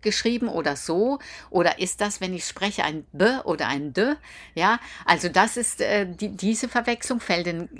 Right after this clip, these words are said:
Eltern ganz früh auf. Die kann aber nur kurzfristig da sein und dann wieder weg. Ist aber ein kleiner, ein kleiner Hinweis darauf,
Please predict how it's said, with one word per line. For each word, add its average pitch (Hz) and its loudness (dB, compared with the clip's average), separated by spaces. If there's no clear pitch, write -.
Eltern 190 0
ganz 170 2
früh 160 -2
auf. 190 2
Die 226 -2
kann 247 6
aber 262 6
nur 240 4
kurzfristig - -2
da 185 6
sein 214 0
und 165 -2
dann 165 2
wieder 151 0
weg. 240 2
Ist - -2
aber 185 4
ein 185 0
kleiner, 311 2
ein 233 0
kleiner 262 2
Hinweis 226 4
darauf, 196 0